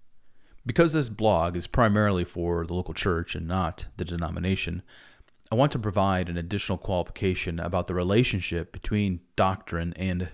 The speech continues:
membership. So the question on the table is this:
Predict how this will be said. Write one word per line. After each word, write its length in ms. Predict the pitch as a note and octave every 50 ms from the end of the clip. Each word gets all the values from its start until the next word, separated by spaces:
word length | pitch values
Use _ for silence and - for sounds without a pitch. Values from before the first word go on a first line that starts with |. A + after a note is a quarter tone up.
| -
membership. 560 | - F#2 G2+ G#2 F#2+ - - - E2+ - - - - _ _ _ _ _ _ _ _ _ _ _ _ _ _ _ _ _ _ _ _ _ _ _ _ _ _ _
So 100 | - -
the 80 | G#2+ G#2+
question 460 | - - C#3+ C#3 - - - A#2 G#2
on 120 | G2 G2+
the 60 | F#2+ F2+
table 360 | - C3+ A#2+ G#2+ - D#2+ D#2+
is 140 | D#2 D#2+ E2
this: 380 | F#2+ D#2+ D2+ - - - -